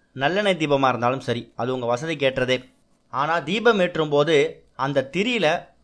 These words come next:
கொஞ்சமா வெட்டி வேரையும் சேர்த்து திரிச்சு விளக்கா ஏத்தணும். வெட்டி வேர் எல்லா விதமான நாட்டு மருந்து கடைகள்லயும் எளிதா கிடைக்கக்கூடியது, விலையும் கம்மி தான். அந்த வெட்டி வேரை வாங்கிட்டு வந்து, விநாயக பெருமானுக்கு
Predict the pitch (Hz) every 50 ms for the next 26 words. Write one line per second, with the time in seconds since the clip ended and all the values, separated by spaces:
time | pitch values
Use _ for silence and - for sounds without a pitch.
0 | _ _ _ - 170 190 208 214 220 226 226 202 147 156 160 160 - 262 254 226
1 | 202 185 185 196 202 190 - 165 175 175 - 180 156 - 156 151 151 147 - 185
2 | 151 143 143 - - - - - 131 143 165 165 170 165 151 127 127 123 131 123
3 | 120 120 120 - _ _ _ _ _ _ _ _ _ 113 120 151 180 180 277 262
4 | 240 208 202 220 226 - - 139 147 180 208 220 214 202 190 190 185 180 160 143
5 | 143 156 185 190 214 190 180 165 151 151 151 139 139 131 135 131 127 131 135 151
6 | 156 165 156 - - _ _ 131 135 143 156 170 170 - 147 135 139 143 156 -
7 | 131 127 123 120 113 127 151 147 - _ - 113 127 143 165 185 185 - - 127
8 | 123 131 127 123 120 123 - - _ _ _ _ _ _ _ 113 139 180 202 214
9 | 196 160 170 165 - 254 240 233 214 196 160 147 151 165 160 151 156 139 143 139
10 | 139 165 147 120 120 - _ _ _ _ _ _ - 139 170 202 226 240 240 220
11 | 196 196 185 185 180 170 170 160 160 160 180 202 - - _